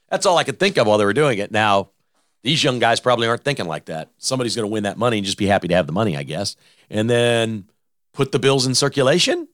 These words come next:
They'll just go spend them. There will somewhere be a Patrick Mahomes autographed bill out there somewhere. Presumably, if he doesn't win it, which I would like to think if Patrick Mahomes' name got pulled out,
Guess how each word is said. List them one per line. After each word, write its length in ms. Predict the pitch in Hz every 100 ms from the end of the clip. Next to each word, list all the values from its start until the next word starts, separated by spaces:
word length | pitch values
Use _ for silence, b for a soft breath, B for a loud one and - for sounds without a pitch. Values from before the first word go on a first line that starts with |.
| _ _ _ -
They'll 100 | 120
just 220 | 131 135
go 100 | 151
spend 380 | 127 - 139 175
them. 100 | 214
There 120 | 139
will 120 | 117
somewhere 380 | 110 156 165 160
be 160 | 143 143
a 60 |
Patrick 340 | - 139 139 -
Mahomes 560 | 117 127 135 165 - - _ _ _ -
autographed 520 | 131 147 131 139 90
bill 220 | 113 135
out 160 | 170 170
there 160 | 190
somewhere. 420 | 175 185 208 226 277 _ _ _ _ _ -
Presumably, 580 | 123 127 131 120 120
if 80 | 113
he 120 | 117
doesn't 220 | 110 107 104
win 160 | 117
it, 160 | 101 - _ _ _ _ _ _ _ _ _ _ _ _ _ _ 131
which 100 | -
I 180 | 185 226
would 140 | 160
like 260 | 139 170 -
to 80 |
think 320 | 117 - 151 139
if 140 | -
Patrick 300 | 120 131 104
Mahomes' 720 | 101 82 120 117 131 131 - - _ _ _
name 300 | 104 117 131
got 220 | 123 123
pulled 240 | - 123 110
out, 260 | 113 123